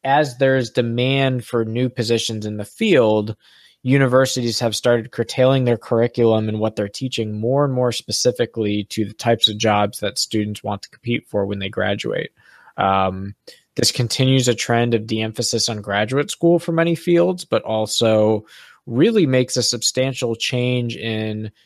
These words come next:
how curriculums are determined. Like, what are the, what are the core set of standards that you're saying,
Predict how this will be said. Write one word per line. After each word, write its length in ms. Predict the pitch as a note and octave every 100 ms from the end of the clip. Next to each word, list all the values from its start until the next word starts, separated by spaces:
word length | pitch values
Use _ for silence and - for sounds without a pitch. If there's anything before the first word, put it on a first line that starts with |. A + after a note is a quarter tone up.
| _ _ -
how 160 | A2
curriculums 640 | G#2 C3+ C#3 C#3+ B2+ A#2 A2+
are 120 | A2
determined. 680 | G#2+ - G#2+ G2+ F#2+ F#2+
Like, 200 | F#2+ G2 -
what 340 | G#2 G2+ G#2+ A#2
are 100 | A2+
the, 260 | A2 G#2 - _ _ _ _ -
what 220 | B2 C#3
are 80 | B2
the 100 | A#2
core 640 | - C#3 C3+ C#3+ C#3 C3+
set 320 | - C#3 B2+
of 380 | B2 A2+ - - _ _ _ _ _ _ -
standards 840 | - - D#3 D3+ D#3+ C#3+ A#2 A2+
that 220 | A#2 A2+ G#2
you're 220 | A2+ A2 -
saying, 580 | - - C#3 B2+ A#2+